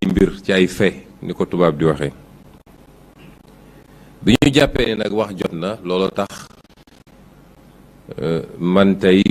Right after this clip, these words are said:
ma jóge fi ma ne woon, yegg si sànq, jokkoo ci ak, euh, Cheikh Ahmed Tidiane, moom mi ci boppam mi ngi woon hors de Dakar, ci benn dëj,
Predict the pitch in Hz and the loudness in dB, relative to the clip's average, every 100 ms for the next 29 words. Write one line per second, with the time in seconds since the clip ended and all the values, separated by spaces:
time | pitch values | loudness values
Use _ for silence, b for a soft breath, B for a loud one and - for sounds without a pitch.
0 | 95 98 87 92 90 92 101 104 92 87 | 0 0 2 4 4 2 2 4 4 4
1 | 85 - - - - - - - - - | 2 -4 -14 -20 -20 -20 -20 -20 -20 -20
2 | - - - - 98 - - - 104 104 | -20 -20 -10 0 0 0 -8 0 2 2
3 | - 135 - - - _ - - - 82 | -2 -12 -14 -20 -20 _ -20 -20 -16 -4
4 | 85 104 104 104 98 98 87 92 - 90 | 2 2 2 2 2 0 0 0 2 4
5 | 87 - - - - 92 90 - - 85 | 2 -2 -12 -8 0 2 2 0 0 2
6 | 87 98 117 - 87 92 92 92 120 104 | 4 2 -2 -6 0 2 2 2 2 2
7 | 98 101 98 95 92 87 95 87 85 85 | 2 2 2 4 2 2 0 2 0 2
8 | 92 110 - - - - - - - - | 2 0 -2 -18 -20 -20 -20 -20 -14 -6
9 | 87 90 87 85 | 0 2 2 0